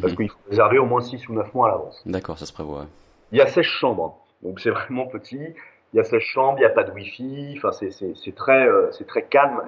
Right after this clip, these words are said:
Speaker 1: et ça, ça vise une atmosphère de calme. Et le soir, si vous êtes client de l'hôtel,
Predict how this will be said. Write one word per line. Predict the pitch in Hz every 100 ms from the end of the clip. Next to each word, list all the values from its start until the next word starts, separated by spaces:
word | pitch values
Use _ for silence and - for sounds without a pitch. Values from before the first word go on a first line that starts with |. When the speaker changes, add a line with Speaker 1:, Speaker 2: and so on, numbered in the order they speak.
| 87
Speaker 1:
et |
ça, | 90 104 92 -
ça | -
vise | 95 123 113
une | 104
atmosphère | - - -
de | -
calme. | 160 151 147
Et |
le | 151
soir, | 151 156 151 -
si | -
vous | 110
êtes | 120
client | _ 123 123
de | 101
l'hôtel, | 95 139 151